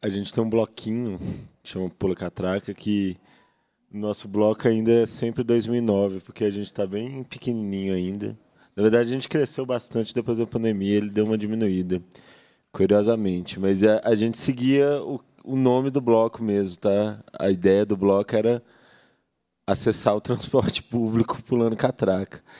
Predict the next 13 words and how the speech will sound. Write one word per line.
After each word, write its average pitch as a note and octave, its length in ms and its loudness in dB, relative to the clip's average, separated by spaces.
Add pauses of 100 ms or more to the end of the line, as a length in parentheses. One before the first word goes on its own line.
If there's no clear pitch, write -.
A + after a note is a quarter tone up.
(240)
que A2 120 -4
nem G#2+ 120 4
o G#2+ 80 2
Tianzinho G#2 460 0
fazia. F#2+ 600 0 (1160)
É, F2+ 360 2
não F2+ 280 -2
com G#2 400 -2
a G#2 40 -2
magnitude G2+ 680 -2
que - 100 -12
o G#2 60 -2
Tianzinho, G2 800 -4